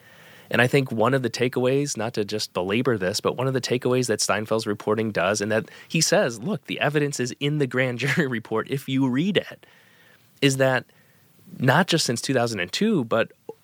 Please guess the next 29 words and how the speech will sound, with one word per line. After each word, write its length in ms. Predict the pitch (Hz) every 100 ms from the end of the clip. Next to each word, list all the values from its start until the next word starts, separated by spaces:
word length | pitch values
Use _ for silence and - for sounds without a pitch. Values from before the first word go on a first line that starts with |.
| -
at 100 | 131
various 460 | 117 123 165 208 -
points, 520 | - 82 71 - - _ _ _ -
this 220 | 127 156
has 180 | 135 131
gotten 340 | 131 131 101
better. 300 | 110 151 117
And 200 | 101 113
where 120 | 113 123
we 120 | 113
are 140 | 165
right 200 | 180 120
now 200 | 104 107
is 160 | 107 120
nowhere 500 | 123 170 165 156 135
near 500 | 123 131 113 101 95 - - - _ -
the 80 | 113
caricature 920 | - 135 143 113 87 - 67 65 - _ _ _ _ -
that 200 | 107 101
most 240 | 110 123
people 240 | - 120 101
have 400 | 110 104 95 -
walking 380 | 101 104 - 101
away 260 | 92 95
from 600 | 101 - 87 87 85 82 -
the 100 | 80
popular 480 | - 110 110 95 82
reporting 600 | 82 - 90 87 85 76
on 420 | 80 76 78